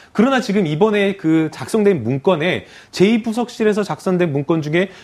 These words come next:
블랙리스트와 관련된 구체적인 문건이 발견되고 그 내용이 있다라고 한다면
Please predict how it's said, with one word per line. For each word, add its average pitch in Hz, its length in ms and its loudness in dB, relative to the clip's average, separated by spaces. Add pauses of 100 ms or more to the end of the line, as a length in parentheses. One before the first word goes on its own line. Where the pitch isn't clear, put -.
(140)
블랙리스트와 220 680 2
관련된 156 460 -4
구체적인 143 420 -6
문건이 131 320 0
발견되고 131 800 0 (300)
그 - 100 0
내용이 185 560 2
있다라고 147 640 -2
한다면 254 580 -4